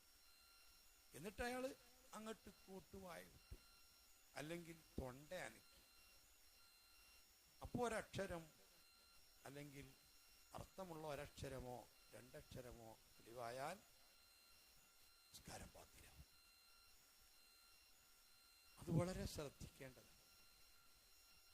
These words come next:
പതുക്കെ ഇങ്ങനെ പുറത്ത്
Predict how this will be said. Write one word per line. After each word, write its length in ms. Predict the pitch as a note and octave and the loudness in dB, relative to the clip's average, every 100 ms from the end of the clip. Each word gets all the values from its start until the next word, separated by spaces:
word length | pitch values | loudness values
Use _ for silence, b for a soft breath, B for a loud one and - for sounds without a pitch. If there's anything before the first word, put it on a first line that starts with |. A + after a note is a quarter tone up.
| - - | -6 -2
പതുക്കെ 440 | - - - A3+ A3 | 0 -2 -2 2 4
ഇങ്ങനെ 360 | A3 G#3+ G#3+ G#3 A3+ - - - - - - | 4 4 2 0 -6 -12 -16 -16 -16 -14 2
പുറത്ത് 560 | - D3 D3 - - | 8 8 8 0 -2